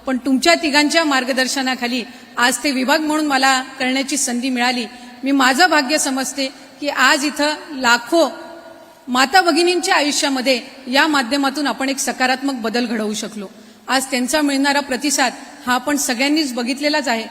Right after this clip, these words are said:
त्यामुळे या योजनेसंदर्भात होणारी ज्या सगळ्या नकारात्मक चर्चा आहेत,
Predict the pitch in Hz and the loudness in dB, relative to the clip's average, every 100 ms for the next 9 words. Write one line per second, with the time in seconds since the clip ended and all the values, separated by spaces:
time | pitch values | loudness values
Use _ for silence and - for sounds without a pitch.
0 | - - - 262 277 277 269 302 285 247 | -14 -20 -8 -2 0 2 2 2 0 0
1 | 277 294 262 277 269 294 277 240 262 285 | -2 -2 -2 -2 0 -2 -4 -2 0 2
2 | 254 - - - 277 277 - 294 403 381 | 0 -6 -16 -4 -2 0 0 2 2 2
3 | 311 311 302 302 302 - 277 226 302 262 | 2 2 2 2 -2 0 0 0 2 2
4 | 247 | 0